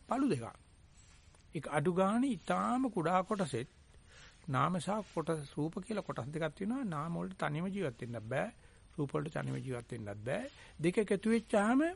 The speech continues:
පටලවා ගත්තොත් සබ්බ වෙන්න පුළුවන්. නමුත් මෙතන දෙකක් තියෙනවා කියන එක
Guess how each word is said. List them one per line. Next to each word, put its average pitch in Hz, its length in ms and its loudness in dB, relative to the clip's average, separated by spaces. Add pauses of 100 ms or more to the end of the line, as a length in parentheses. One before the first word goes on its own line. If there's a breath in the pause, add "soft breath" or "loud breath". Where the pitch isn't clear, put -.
(200)
පටලවා 196 400 4
ගත්තොත් 196 340 2
සබ්බ 175 280 2
වෙන්න 120 260 0
පුළුවන්. 117 340 -4 (480 loud breath)
නමුත් 165 280 -2
මෙතන 151 300 -2
දෙකක් 131 220 0 (140)
තියෙනවා 170 560 0
කියන 156 240 -4
එක 156 140 -2